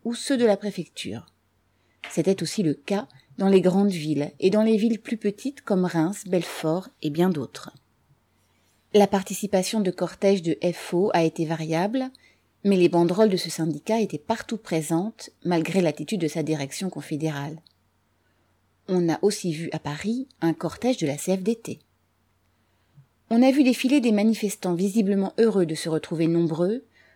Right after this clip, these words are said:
heureux aussi de pouvoir dire son fait à Macron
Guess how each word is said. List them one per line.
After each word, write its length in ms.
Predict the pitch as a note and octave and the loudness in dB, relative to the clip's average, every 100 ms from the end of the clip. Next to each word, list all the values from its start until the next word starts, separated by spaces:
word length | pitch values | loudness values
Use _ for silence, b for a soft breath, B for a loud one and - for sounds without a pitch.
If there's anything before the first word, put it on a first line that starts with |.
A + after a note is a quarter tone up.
| b _ G3+ | b _ 8
heureux 340 | A3 A3 A3+ | 8 10 8
aussi 380 | G3 F#3+ - A3+ | 8 4 -2 -2
de 80 | G3 | -2
pouvoir 340 | F3+ F3+ E3+ | -2 0 0
dire 200 | E3+ F3 | 0 -4
son 160 | - E3 | -2 -4
fait 360 | - F#3 - - | 0 -2 -2 -6
à 100 | E3 | -4
Macron 600 | D3 A3 - - D#3+ A3 | -2 -4 -8 -4 -4 -4